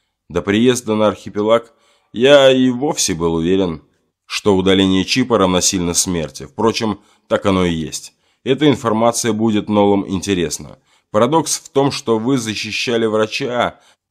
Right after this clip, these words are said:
всячески отводя от него мои подозрения, но подставляли под удар невинную женщину. Это с точки зрения морали церкви второго пришествия допустимо?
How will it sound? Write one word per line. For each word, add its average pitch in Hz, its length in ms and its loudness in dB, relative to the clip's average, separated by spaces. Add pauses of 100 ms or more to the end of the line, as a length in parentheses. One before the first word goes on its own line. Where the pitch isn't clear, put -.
всячески - 540 0
отводя 110 460 4
от 104 120 0
него 101 240 2
мои 101 220 2
подозрения, 98 800 0
но 107 180 -2
подставляли 104 720 2
под 101 160 -4
удар 92 380 0
невинную 85 520 -2
женщину. 78 640 -8 (520)
Это 117 300 0
с - 80 -4
точки 135 360 -2
зрения 131 480 -2
морали 131 520 2
церкви 98 420 -4
второго 98 380 -2
пришествия 98 640 -6
допустимо? 110 880 0